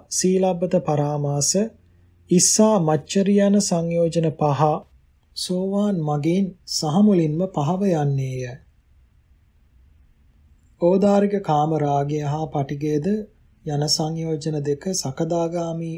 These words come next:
මගින් තුනී වීම වශයෙන් පහව යන්නේය. සියුම් කාම රාගය හා පටිඝයද යන සංයෝජන දෙක අනාගාමි මාර්ගයෙන් සහමුලින් පහව යන්නේය.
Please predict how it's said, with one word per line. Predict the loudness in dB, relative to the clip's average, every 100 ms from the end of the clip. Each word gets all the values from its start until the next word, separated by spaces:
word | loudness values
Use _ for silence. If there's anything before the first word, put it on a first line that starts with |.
| -8
මගින් | -6 -6 -4 -4 -4
තුනී | -6 -4 -2 -2
වීම | -4 -6 -8
වශයෙන් | -10 -10 -10 -10 -10 -12 -16 _ _ _ _ -8
පහව | -2 0 2
යන්නේය. | 0 0 -4 -6 -10 -14 -18 _ _ _ _ _ _ _ _ _ _ _
සියුම් | -2 4 4 6
කාම | 4 4 4
රාගය | 2 2 2 2 0
හා | 0 -2
පටිඝයද | 0 0 0 -2 0 -2 -2
යන | -2 -2 -4 -6
සංයෝජන | -6 -6 -6 -6 -6 -6 -4 -2
දෙක | -4 -2 -4
අනාගාමි | -2 -4 -2 -2 -2 -2 -2 -4
මාර්ගයෙන් | -4 -4 -4 -6 -10 -12 -10
සහමුලින් | -8 -4 -4 -2 -4 -6
පහව | -4 -4 -2 -2
යන්නේය. | -2 -4 -8 -10 -12